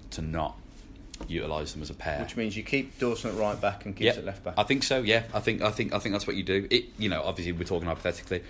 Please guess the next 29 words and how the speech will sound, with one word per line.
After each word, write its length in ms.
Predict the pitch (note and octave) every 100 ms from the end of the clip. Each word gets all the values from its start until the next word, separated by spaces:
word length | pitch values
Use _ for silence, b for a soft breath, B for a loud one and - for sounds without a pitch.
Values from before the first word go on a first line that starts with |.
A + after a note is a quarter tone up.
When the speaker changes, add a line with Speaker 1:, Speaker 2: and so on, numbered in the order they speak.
| B
Speaker 1:
I 40 | -
still 160 | -
expect 280 | E2+ - -
Evans 200 | E2+ D#2+ -
to 80 |
be 100 | D#2+
there, 100 | D#2
and 80 | D2+
I 60 | D#2
still 160 | -
expect 340 | D#2 - D2+ -
Tagazi 340 | E2 D#2+ D#2
and 100 | D#2
Evans 200 | D2 D2+
to 80 | -
be 100 | D#2+
the, 160 | D#2 D#2+ B B B
the 60 | D#2+
two 160 | - E2
Speaker 2:
Well, 120 | B2
Speaker 1:
going 140 | G2
Speaker 2:
yeah, 80 | G2
Speaker 1:
forward. 320 | E2+ F2+ G2
Speaker 2:
they're 100 | G2+ F2+
there. 160 | F2+ - -
Speaker 1:
But, 300 | F2 E2+ -
uh, 420 | E2 D#2 D#2 D2+ - - - - B B B
I 40 | D2+
mean, 300 | D#2 D2+